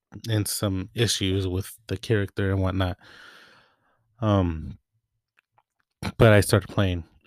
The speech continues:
Uncharted because I figured the Uncharted games are easy peasy. I burned through 'em real fast. I beat the first three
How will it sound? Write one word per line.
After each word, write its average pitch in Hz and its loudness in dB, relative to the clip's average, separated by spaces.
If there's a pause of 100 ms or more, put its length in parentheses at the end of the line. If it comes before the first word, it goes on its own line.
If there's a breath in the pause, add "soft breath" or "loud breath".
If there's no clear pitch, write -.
(120)
Uncharted 110 2
because 95 0
I 90 2
figured 92 2
the 104 0
Uncharted 107 2
games 95 0
are 95 0
easy 95 0
peasy. 95 -4
I 87 -4
burned 95 -4
through 95 -2
'em 90 -4
real 85 -2
fast. 107 -4 (460)
I 104 -2
beat 95 -4
the - -8
first 104 -4
three 113 -4